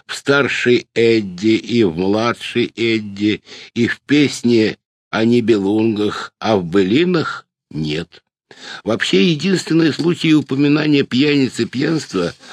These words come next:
на Древней Руси — это история про Садко и Голь Перекатную. Но, во-первых, это эпос Новгорода, самого европейского города Руси,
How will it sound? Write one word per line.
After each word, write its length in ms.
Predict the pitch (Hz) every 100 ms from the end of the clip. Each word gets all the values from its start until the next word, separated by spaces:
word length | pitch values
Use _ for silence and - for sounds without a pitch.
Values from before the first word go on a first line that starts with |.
| -
на 160 | 107 98
Древней 400 | 110 98 101 101
Руси — 480 | 104 - 92 82 -
это 300 | 147 - 147
история 680 | - 131 - - 160 156 147
про 220 | - 139
Садко 640 | - 151 - - 117 80 - _ _ -
и 160 | 123
Голь 320 | 98 117 110 82
Перекатную. 920 | 90 101 98 113 - - 65 - - _ _ _ _ 98
Но, 220 | 107 92
во-первых, 600 | 101 - 110 95 - -
это 440 | 107 95 101 92 - - -
эпос 480 | 101 101 101 - -
Новгорода, 840 | 160 175 123 90 80 73 69 - _ _ -
самого 560 | - 117 98 95 92 95
европейского 960 | 95 110 147 139 131 85 - 90 90
города 460 | 85 101 85 80 92
Руси, 480 | 107 - - 69